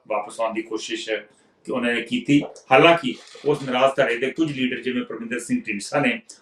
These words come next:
ਉਹਨਾਂ ਨੇ ਬੜਾ ਸਾਫ਼ ਕੀਤਾ ਕਿ "ਮੈਂ ਜਿਸ ਤੱਕ ਸੁਖਬੀਰ ਸਿੰਘ ਬਾਦਲ ਪ੍ਰਧਾਨ ਰਹਿਣਗੇ, ਮੈਂ ਵਾਪਸ ਨਹੀਂ ਆਊਂਗਾ।" ਲੇਕਿਨ ਮੇਰਾ ਖਿਆਲ ਇਹ ਹੈ ਕਿ ਅਗਲੇ ਦਿਨਾਂ ਦੇ ਵਿੱਚ ਹੋ ਸਕਦਾ ਵਾ ਇੱਕ ਦੋ ਹੋਰ ਲੀਡਰ ਵੀ ਵਾਪਸੀ ਵੱਲ ਦਾ ਰਸਤਾ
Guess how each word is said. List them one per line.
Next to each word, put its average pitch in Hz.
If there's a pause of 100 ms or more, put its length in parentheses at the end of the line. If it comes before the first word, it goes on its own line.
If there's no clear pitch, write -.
(120)
ਉਹਨਾਂ 151
ਨੇ 139
ਬੜਾ 123
ਸਾਫ਼ 110
ਕੀਤਾ 127
ਕਿ 123
"ਮੈਂ 117
ਜਿਸ 120
ਤੱਕ 120
ਸੁਖਬੀਰ 110
ਸਿੰਘ 120
ਬਾਦਲ 107
ਪ੍ਰਧਾਨ 107
ਰਹਿਣਗੇ, 110
ਮੈਂ 113
ਵਾਪਸ 113
ਨਹੀਂ 143
ਆਊਂਗਾ।" - (600)
ਲੇਕਿਨ 175 (340)
ਮੇਰਾ 185
ਖਿਆਲ 135
ਇਹ 123
ਹੈ 123
ਕਿ 127
ਅਗਲੇ 127
ਦਿਨਾਂ 123
ਦੇ 120
ਵਿੱਚ 113
ਹੋ 117
ਸਕਦਾ 143
ਵਾ 110
ਇੱਕ -
ਦੋ 110
ਹੋਰ 123
ਲੀਡਰ 113
ਵੀ 110 (160)
ਵਾਪਸੀ 107
ਵੱਲ 101 (480)
ਦਾ 110
ਰਸਤਾ 104